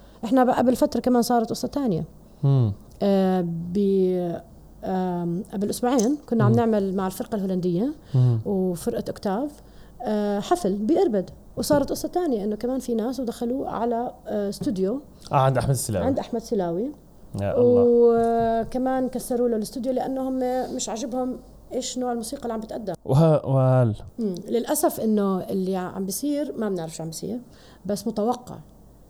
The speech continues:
Speaker 1: متوقع. مش كل الناس بتفكر نفس الشيء، مش
Speaker 2: مم.
Speaker 1: كل حدا عنده الوعي الثقافي
Speaker 2: مم.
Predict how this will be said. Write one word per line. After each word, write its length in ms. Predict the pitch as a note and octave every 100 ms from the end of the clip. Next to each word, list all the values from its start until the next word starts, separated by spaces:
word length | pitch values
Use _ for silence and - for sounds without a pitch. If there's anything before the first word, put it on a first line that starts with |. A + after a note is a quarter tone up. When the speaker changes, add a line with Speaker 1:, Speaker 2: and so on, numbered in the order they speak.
| - - - - - - - - -
Speaker 1:
متوقع. 400 | G3+ G#3 A3 F#3+
مش 140 | G#3+ -
كل 100 | B3
الناس 180 | A#3+
بتفكر 260 | A#3+ A3 G#3
نفس 160 | F#3+ -
الشيء، 280 | - F#3 A3+
مش 180 | A#3 C#4
Speaker 2:
مم. 100 | B2
Speaker 1:
كل 100 | -
حدا 220 | - A3
عنده 180 | G3+ A3
الوعي 380 | G#3+ A3 G#3 F#3+ -
الثقافي 560 | - - A#3 A#3 - G3+ - - - - - - - -
Speaker 2:
مم. 180 | A#2 G#2+